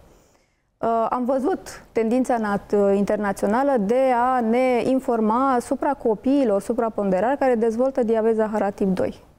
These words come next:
Eu n-am întâlnit încă și sper să nici n-o fac. Am întâlnit, uh, două cazuri, uh, pe perioada rezidențiatului, care erau clar copii obezi, uh, la care apăruse diabetul zaharat tip doi, dar în cabinet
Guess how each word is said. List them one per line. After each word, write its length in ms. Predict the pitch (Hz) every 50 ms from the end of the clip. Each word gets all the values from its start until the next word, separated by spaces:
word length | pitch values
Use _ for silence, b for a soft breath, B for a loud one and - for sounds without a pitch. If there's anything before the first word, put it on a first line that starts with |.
| _ _ _ _ _
Eu 280 | - 226 220 254 302 320
n-am 220 | 302 294 285 262 254
întâlnit 400 | 254 240 - 240 254 269 262 -
încă 200 | 254 254 - 254
și 120 | - -
sper 220 | 233 - - 247 247
să 120 | - -
nici 160 | 240 240 233
n-o 100 | 226 214
fac. 420 | 214 - - 185 180 226 - - b b b b b b b b b b
Am 140 | - 240 247
întâlnit, 440 | 254 - 277 247 277 285 277 - - - -
uh, 220 | 233 226 220 214 208
două 240 | 190 226 262 262 226 220
cazuri, 560 | - 240 247 254 247 - - 240 240 240 233 226 226 220
uh, 120 | 208 214 208 208
pe 100 | 226 220
perioada 400 | - 220 202 220 233 226 254 233
rezidențiatului, 1200 | 220 220 202 202 190 202 202 196 190 - - 208 185 175 180 - - - 175 175 175 190 240
care 220 | 247 - 247 233 226
erau 260 | 226 226 226 220 214 -
clar 420 | - 254 240 240 240 220 202 190 B B B B B B B _
copii 280 | 147 131 - 226 208 214
obezi, 760 | 220 202 185 180 190 185 185 202 262 277 - - - - _ _ _ _ _
uh, 300 | - 233 220 214 208 208 208
la 140 | 202 202
care 200 | 208 - 226 214
apăruse 440 | 214 208 - - 208 202 196 - 202
diabetul 440 | 190 190 196 196 196 202 196 - 202
zaharat 360 | 190 196 202 202 190 190 202
tip 180 | - 190 180 175
doi, 200 | 208 240 277 262
dar 280 | 214 185 247 233 226 220
în 140 | 233 254 247
cabinet 720 | - - - 214 220 220 214 196 196 214 - - - -